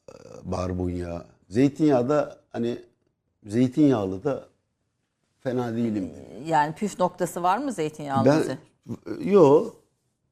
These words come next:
Speaker 1: bence püf noktası ben aynı anda şey yapıyorum. Ee, birazcık sarımsak, soğan, e,
Speaker 2: Evet.
Speaker 1: ve yağ, üzerine de şey hafif, hafif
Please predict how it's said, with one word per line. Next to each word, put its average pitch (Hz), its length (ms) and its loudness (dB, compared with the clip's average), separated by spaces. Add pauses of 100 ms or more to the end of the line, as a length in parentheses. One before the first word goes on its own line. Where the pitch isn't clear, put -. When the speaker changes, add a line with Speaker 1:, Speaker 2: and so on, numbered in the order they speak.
(160)
Speaker 1:
bence 147 440 4
püf 139 220 -8
noktası 151 640 -2
ben 139 200 2 (240)
aynı 151 400 2
anda 117 340 0
şey 95 180 -4
yapıyorum. 82 420 -16 (760)
Ee, 87 80 -10 (420)
birazcık 117 560 0
sarımsak, 92 600 -8
soğan, 95 380 -6 (300)
e, - 140 -20 (580)
Speaker 2:
Evet. 185 200 -8 (340)
Speaker 1:
ve 98 240 -2 (220)
yağ, 113 360 0
üzerine 117 540 2
de 101 100 0
şey 156 220 -2
hafif, 180 480 -8 (640)
hafif 202 420 -8